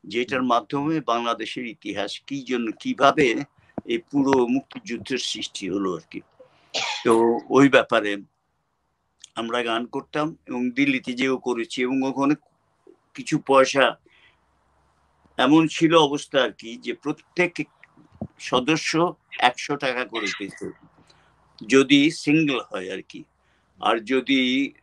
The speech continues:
আহ, married হতো, তাহলে দেড়শো টাকা। তা আমি আর শাহিন, আমরা একশো টাকা করে নিতাম আর কি। আমাদের between the two of us দুইশো টাকা, এই ছিল আমাদের, আহ, আয় আর কি। এবং সারাদিন তুমি যে বললে যে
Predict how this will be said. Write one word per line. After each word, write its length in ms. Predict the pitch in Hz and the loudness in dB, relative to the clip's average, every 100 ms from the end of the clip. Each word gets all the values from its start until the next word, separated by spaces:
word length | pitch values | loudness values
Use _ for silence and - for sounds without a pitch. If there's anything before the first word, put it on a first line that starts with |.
| _ _ - | _ _ -14
আহ, 220 | 104 104 | -6 -4
married 480 | 104 117 160 190 - | 2 6 6 6 2
হতো, 340 | 117 - 110 143 | -6 -8 -8 -8
তাহলে 340 | - 113 123 | -4 -2 -2
দেড়শো 420 | 110 127 - 127 | -2 -4 -4 -8
টাকা। 320 | 101 98 98 - _ _ _ _ _ _ | -8 -10 -14 -20 _ _ _ _ _ _
তা 180 | 107 117 | 2 4
আমি 280 | 131 165 170 | 4 2 0
আর 120 | 165 | -2
শাহিন, 440 | - 139 143 135 | -4 -4 -4 -4
আমরা 300 | 123 127 139 | -4 -4 -4
একশো 220 | 135 - | -6 -8
টাকা 220 | 123 117 120 | -10 -10 -10
করে 240 | 113 110 | -10 -10
নিতাম 340 | 107 98 107 | -10 -8 -10
আর 60 | 98 | -10
কি। 220 | 95 98 | -12 -10
আমাদের 300 | 104 113 117 | -10 -10 -12
between 380 | 107 120 131 131 | -14 -16 -10 -8
the 80 | 123 | -8
two 180 | 120 139 | -8 0
of 320 | 139 135 135 | 2 4 0
us 40 | 160 - _ _ _ | -2 -6 _ _ _
দুইশো 300 | 117 131 - | -4 -2 -2
টাকা, 320 | 110 101 - - _ _ _ _ _ - | -4 -6 -8 -16 _ _ _ _ _ -2
এই 180 | 127 | 0
ছিল 300 | 147 - 151 | 0 0 2
আমাদের, 380 | 151 131 123 131 104 | 4 2 0 -4 -6
আহ, 760 | - - 113 107 104 104 101 - _ _ _ | -12 -16 -10 -6 -4 -4 -6 -12 _ _ _
আয় 340 | - 110 117 107 | 6 6 6 2
আর 40 | |
কি। 240 | - 113 | -4 -10
এবং 320 | 110 117 123 123 _ _ _ | -8 -6 -6 -8 _ _ _
সারাদিন 640 | - 123 123 139 143 143 131 | -6 0 2 2 0 -4 -6
তুমি 280 | 131 131 139 | -8 -8 -6
যে 160 | 139 | -4
বললে 500 | 120 123 123 135 135 | -4 -4 -4 -4 -4
যে 380 | 98 107 110 113 | -4 -6 -4 -6